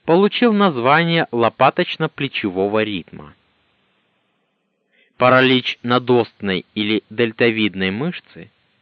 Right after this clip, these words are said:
приводит к уменьшению усилия и продолжительности отведения.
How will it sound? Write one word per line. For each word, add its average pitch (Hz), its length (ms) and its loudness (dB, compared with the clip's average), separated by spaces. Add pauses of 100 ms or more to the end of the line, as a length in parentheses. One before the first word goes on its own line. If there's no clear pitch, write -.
(800)
приводит 202 560 0
к - 160 -8
уменьшению 170 800 2
усилия 160 800 -4 (180)
и 151 100 -4
продолжительности 113 1160 -2
отведения. 90 720 -8